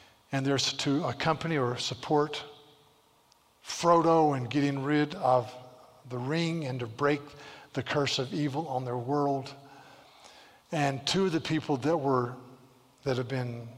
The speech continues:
historically horrible enemies was a guy named Legolas, who was an elf,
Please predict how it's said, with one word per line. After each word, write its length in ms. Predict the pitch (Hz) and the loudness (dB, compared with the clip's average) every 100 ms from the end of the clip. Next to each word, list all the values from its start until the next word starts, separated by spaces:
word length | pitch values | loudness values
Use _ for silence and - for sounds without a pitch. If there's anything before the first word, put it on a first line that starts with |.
| - - | -20 -6
historically 800 | 131 - 160 147 - 135 120 - - - - - - _ _ _ | -2 2 2 0 -2 -4 -4 -6 -16 -20 -20 -20 -20 _ _ _
horrible 500 | - - 170 139 151 | -6 2 4 4 0
enemies 520 | 147 143 131 127 - | 0 -2 -2 -4 -4
was 440 | 131 131 127 120 170 | -4 -2 -2 -4 -4
a 80 | 123 | 0
guy 160 | 131 | 2
named 220 | 127 131 165 185 | 2 0 -4 -8
Legolas, 640 | 120 131 160 165 165 170 - | -2 0 0 2 0 0 -2
who 120 | 139 | -2
was 160 | 131 139 | -2 -4
an 100 | 175 | -2
elf, 400 | 147 147 - | 2 2 0